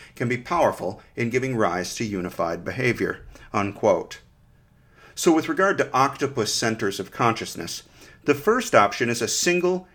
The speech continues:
unified mind comparable to what we know as the human mind. I am most sympathetic to this model. Keep in mind that cells in the pancreas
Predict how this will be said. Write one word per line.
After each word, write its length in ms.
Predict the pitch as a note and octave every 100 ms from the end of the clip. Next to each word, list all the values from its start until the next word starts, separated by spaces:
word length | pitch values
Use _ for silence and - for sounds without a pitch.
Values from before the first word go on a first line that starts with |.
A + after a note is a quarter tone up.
| -
unified 680 | A2+ C#3 D#3+ D#3+ D3+ D3+ B2
mind 380 | F#2+ F2+ F2 - - -
comparable 840 | E3 E3+ E3+ D#3 C#3+ C#3 C3+ C3 - -
to 100 | B2
what 160 | A#2
we 140 | A#2+ A#2+
know 180 | G#2+ G#2+
as 100 | G2
the 60 |
human 340 | G#2 G#2+ F2 E2
mind. 300 | - - - _ _ _ -
I 140 | C#3 D3
am 180 | C3
most 260 | B2+ C#3+ C3+
sympathetic 580 | A#2+ G2+ - G#2+ G2 -
to 100 | A2
this 240 | G2+ F#2
model. 320 | F#2+ E2 - - _ _ _ _ _ _ -
Keep 180 | G3 G3+
in 100 | E3+
mind 220 | B2 A#2+
that 80 | A#2+
cells 400 | - D#3 E3+ D#3+
in 80 |
the 80 | E3
pancreas 840 | D#3+ - A#2+ F#2+ D#2 G#2 B2+ -